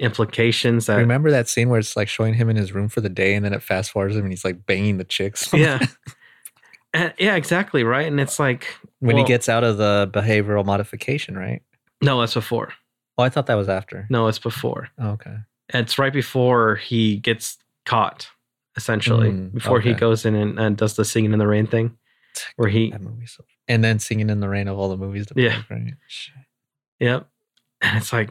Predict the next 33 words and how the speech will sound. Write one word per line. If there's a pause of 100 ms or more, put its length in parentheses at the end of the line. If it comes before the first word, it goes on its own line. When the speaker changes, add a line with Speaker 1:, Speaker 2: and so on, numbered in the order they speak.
(160)
Speaker 1:
"God (180)
damn,
dude." (760)
Speaker 2:
Yeah,
you
know,
I, (180)
'cause, (200)
'cause
I'm
not
a, (160)
like, (640)
I
don't
know,
rape
in
films
just
really, (1300)
that's
always
a
tough
watch
for
me. (500)
Speaker 1:
Well,
f-,
yeah,
of
course.